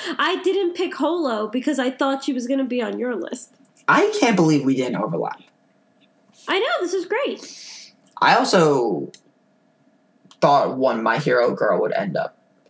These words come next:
Speaker 2: on this list.
Speaker 1: I was, I originally, when I wanted it to be ten, I had Uraraka, but
Speaker 2: You know what girls I thought you would definitely pick? I thought you would
Speaker 1: What?
Speaker 2: pick Mis-,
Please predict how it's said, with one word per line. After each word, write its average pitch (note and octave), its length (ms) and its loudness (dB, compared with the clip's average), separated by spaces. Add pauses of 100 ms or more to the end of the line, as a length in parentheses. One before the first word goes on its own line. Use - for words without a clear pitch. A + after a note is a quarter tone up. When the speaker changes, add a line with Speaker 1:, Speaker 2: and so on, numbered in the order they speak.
Speaker 2:
on A2 240 0
this - 160 -6
list. - 140 0
Speaker 1:
I D4 260 -2
was, F4+ 320 -4 (140)
I C#4+ 320 -2
originally, D4+ 720 -4
when B3+ 320 -4 (100)
I B3+ 180 0
wanted D4+ 340 -2
it D4 160 -6
to C4 60 -18
be B3 200 -4
ten, A#3 320 -4
I A3+ 140 -4
had A#3+ 320 -4
Uraraka, F#3+ 760 -6 (520)
but - 360 -12 (1120)
Speaker 2:
You D3 100 4
know D#4 120 6
what G#4 200 2
girls D3 340 4
I C#3 180 0
thought C#3 280 0
you C3+ 80 0
would C3+ 100 -2
definitely B2 360 -4
pick? - 360 -8 (560)
I D3+ 80 2
thought C#4 160 4
you C4+ 60 4
would B3+ 120 4
Speaker 1:
What? - 60 -4
Speaker 2:
pick A#3 160 0
Mis-, D3+ 420 2